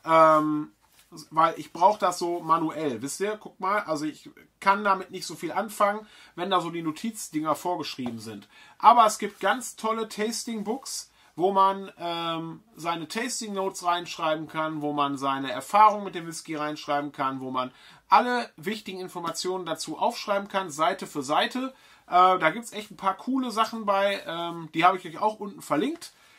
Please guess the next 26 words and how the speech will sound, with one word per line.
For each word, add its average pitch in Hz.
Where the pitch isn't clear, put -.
Wie 202
gesagt, 190
preislich 208
liegen 196
die 185
auch 160
immer 190
alle 185
zwischen -
fünf 208
und 175
zehn 165
Euro. 196
Das 147
ist -
also 147
nicht -
teuer 175
und 160
das 147
kann 165
man 156
auf 139
jeden 156
Fall 156
super 220